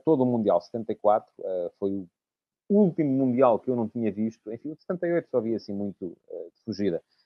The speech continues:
porque ainda era muito miúdo, setenta e quatro não tinha mesmo hipótese, tinha quatro anos, hum, e aquela equipa da Holanda, eh, tinha uma dimensão atlética extraordinária,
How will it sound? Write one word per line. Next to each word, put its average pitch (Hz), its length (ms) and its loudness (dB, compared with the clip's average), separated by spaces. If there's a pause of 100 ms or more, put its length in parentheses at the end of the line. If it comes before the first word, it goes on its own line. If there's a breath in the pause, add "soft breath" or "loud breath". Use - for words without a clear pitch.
(160)
porque - 140 -8
ainda 104 140 2
era 101 120 4
muito 113 300 0
miúdo, 120 260 -2
setenta 92 260 -10
e 87 40 -12
quatro - 320 -4
não 92 80 -12
tinha 95 160 -12
mesmo 90 260 -8
hipótese, 120 340 -4
tinha 92 140 -18
quatro 107 300 -6
anos, 135 140 -8 (760)
hum, 117 600 -2 (200)
e 175 300 -2
aquela 143 300 0
equipa 113 280 -6
da 117 60 -2
Holanda, 110 760 0
eh, 120 640 -2
tinha 156 160 -12
uma 139 120 -8
dimensão 117 340 -6
atlética 104 480 -4
extraordinária, 123 720 -6